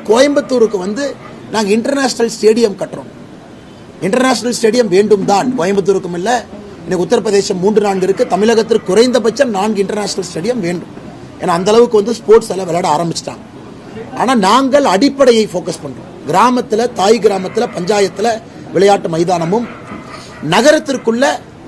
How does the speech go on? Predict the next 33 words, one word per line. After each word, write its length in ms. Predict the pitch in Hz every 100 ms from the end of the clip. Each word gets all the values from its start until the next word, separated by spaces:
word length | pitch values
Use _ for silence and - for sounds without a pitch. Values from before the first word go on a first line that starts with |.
| - -
ஒரு 160 | 269
மல்டி 440 | 247 220 262 294 285
ஸ்போர்ட்ஸ் 420 | - 226 240 -
காம்ப்ளெக்ஸ், 440 | 190 180 160 139 170
ஒரு 120 | 180
இரண்டு, 300 | 214 226 208
மூன்று 280 | 185 185 208
கோயம்புத்தூருக்குள்ள, 800 | 165 180 170 165 139 147 185 226 - - - - - -
அதை 240 | 190 208
தாண்டி 340 | - 226 262 -
தனித்தனியாக 640 | 214 233 - 220 202 220
ஸ்கேட்டிங் 540 | 214 202 196 202 185 175
ரிங்ஸ் 100 | -
இருக்கும், 300 | 156 202 208
தனித்தனியா 400 | 175 180 190 190
பாஸ்கெட்பால் 560 | 170 185 196 175 160
கோர்ட்ஸ் 240 | 170 190 -
இருக்கும். 300 | 160 196 233 - - - -
இதை 180 | 190 214
மக்கள் 300 | 180 240 226
பயன்படுத்த 500 | 233 196 196 190 175
வேண்டும் 260 | 170 170
என்பது 280 | 156 156 240
எங்களுடைய 360 | 190 196 196 170
நோக்கம், 300 | 175 202 233
அடிப்படை. 420 | 156 196 - 262 - - - - - - -
ஆனால், 220 | - 277 226
முதலமைச்சர் 500 | 233 311 311 - 254
அவர்கள் 300 | 233 233 269
இன்டர்நேஷனல் 640 | 226 285 294 285 269 254 -
ஸ்டார்ஸை 340 | 233 254 254
கொண்டு 220 | 247 226
வந்து 360 | 233 220 285